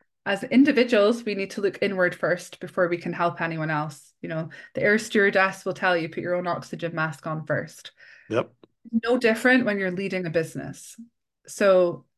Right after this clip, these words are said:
Speaker 1: just remember that looking inward first and really take the time to go back and do effective diagnostic. Stop pressuring the team to move too quick at the stages of the sales journey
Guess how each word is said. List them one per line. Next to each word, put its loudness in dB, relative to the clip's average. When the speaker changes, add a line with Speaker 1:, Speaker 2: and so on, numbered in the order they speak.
Speaker 1:
just 0
remember 4
that 0
looking -8
inward -4
first -6
and 0
really 6
take -2
the -4
time -4
to -10
go 0
back 0
and -4
do -2
effective -4
diagnostic. -8
Stop -2
pressuring -2
the -4
team -6
to -4
move 0
too 2
quick 0
at 0
the -6
stages 0
of -10
the -20
sales 0
journey -6